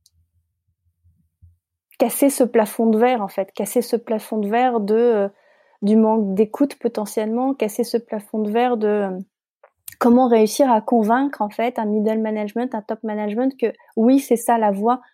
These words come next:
oui, c'est ce vers quoi on doit se diriger, et oui, laissez-moi faire ce projet parce que c'est important et que ça va vous apporter quelque chose. Et je...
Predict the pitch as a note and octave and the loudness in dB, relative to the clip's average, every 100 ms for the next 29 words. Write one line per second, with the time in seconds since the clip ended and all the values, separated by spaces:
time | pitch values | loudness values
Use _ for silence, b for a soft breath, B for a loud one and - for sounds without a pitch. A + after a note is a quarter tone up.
0 | _ A#3 C4+ - A#3 - A3+ G#3 - A3+ | _ 0 2 2 -2 -2 -2 -4 -6 -6
1 | A3 G#3 G#3+ G3+ G3+ A#3 C#4 - A3 C4 | -6 -6 -6 -4 -2 -2 -2 -2 2 4
2 | B3+ A#3 A#3 A#3+ A3+ A3 - C#4 C4+ - | 4 2 2 0 2 -2 0 -2 0 -6
3 | - - A3+ C4 C4+ G#3 B3 A#3+ G#3 G#3 | -6 -4 -2 -2 -4 -4 -4 -2 -4 -6
4 | G3+ G#3 - B3+ C4+ _ _ _ - G#3 | -8 -8 -6 -6 -6 _ _ _ -4 0
5 | C4+ C4 A3+ G3+ G#3 G#3+ A3 - A#3+ A#3+ | 0 2 0 0 -2 -4 -6 -8 -6 -6
6 | G#3 G#3 - G3+ - B B B B - | -8 -8 -6 -8 -8 B B B B 2
7 | A3 G#3+ | 4 6